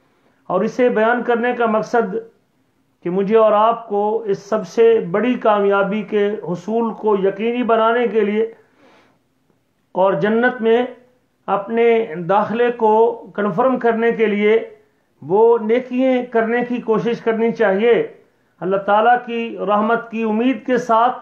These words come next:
कि मैं वो अमल बजा लाऊं जिसके ऊपर मेरे अल्लाह ने या मेरे रसूल सल्लल्लाहु अलैहि वसल्लम ने जन्नत का वादा किया है।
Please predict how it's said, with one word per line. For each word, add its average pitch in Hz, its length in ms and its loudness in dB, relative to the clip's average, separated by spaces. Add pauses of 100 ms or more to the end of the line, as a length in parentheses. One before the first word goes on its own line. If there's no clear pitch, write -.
(1080)
कि 190 80 -2
मैं 240 480 0
वो 190 240 0
अमल 247 560 0
बजा 208 440 2
लाऊं 269 340 0 (480)
जिसके 226 340 -6
ऊपर 240 440 2
मेरे 220 240 2
अल्लाह 220 360 2
ने 220 360 -4 (160)
या 214 540 0 (140)
मेरे 208 240 0
रसूल 233 380 0
सल्लल्लाहु 220 560 -2
अलैहि 196 180 2
वसल्लम 214 120 -8
ने - 40 -20 (440)
जन्नत 240 420 0
का 214 100 2
वादा 190 320 2
किया 175 280 -2
है। 147 400 -4